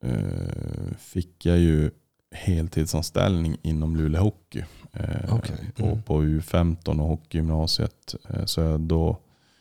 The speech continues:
Speaker 1: så jag gjorde ju som bara en, en halv säsong, eller kanske lite mer än en halv säsong i Munksund. Så gick jag över då. Och då vet jag att, eh, då följde jag med, med herrarna på en C H L-match i Finland. Och då var även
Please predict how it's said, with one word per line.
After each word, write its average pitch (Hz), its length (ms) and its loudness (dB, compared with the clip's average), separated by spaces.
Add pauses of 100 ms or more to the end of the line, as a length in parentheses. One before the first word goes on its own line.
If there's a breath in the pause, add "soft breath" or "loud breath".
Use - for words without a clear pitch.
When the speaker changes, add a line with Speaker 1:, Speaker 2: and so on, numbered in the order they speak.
(180 soft breath)
Speaker 1:
så - 120 0
jag - 60 8
gjorde 92 240 8
ju 101 40 8
som 85 180 4
bara 76 180 4
en, 76 280 2
en 78 380 0 (260)
halv 80 320 2
säsong, 82 640 0
eller 78 120 0
kanske 85 260 -2
lite 78 200 0
mer 78 200 4
än 67 100 -2
en - 80 -2
halv 80 180 0
säsong 85 360 -2
i 76 40 0
Munksund. 78 500 0
Så 90 80 -2
gick 87 160 -2
jag 80 100 4
över 85 260 4
då. 76 160 0 (920 loud breath)
Och - 80 -10
då 85 100 4
vet 87 400 4
jag 76 120 4
att, - 260 -8
eh, - 520 -2
då 85 140 -4
följde 85 320 2
jag 80 100 2
med, 82 460 2 (800 soft breath)
med 87 220 -2
herrarna 87 560 2
på 82 140 -4
en 82 120 0
C 78 280 2
H 78 100 2
L-match 80 520 0
i 110 60 0
Finland. 69 640 2
Och 78 280 0
då 87 120 4
var 87 160 4
även 82 440 0